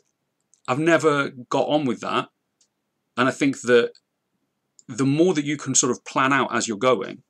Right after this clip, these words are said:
the lesser the sort of cognitive load is, the more likely you are to make,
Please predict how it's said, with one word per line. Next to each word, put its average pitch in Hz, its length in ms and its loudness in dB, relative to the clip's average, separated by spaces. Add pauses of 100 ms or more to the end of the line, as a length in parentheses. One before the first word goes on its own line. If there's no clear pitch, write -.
(1120)
the 120 80 2
lesser 127 380 2
the 104 100 -4
sort 113 140 -2
of 95 60 -12
cognitive 107 460 -4
load 110 180 0
is, 92 100 -6
the 107 60 -4
more 110 160 0
likely 110 320 -2
you 95 120 -4
are 92 120 -4
to - 100 -6
make, 101 360 -8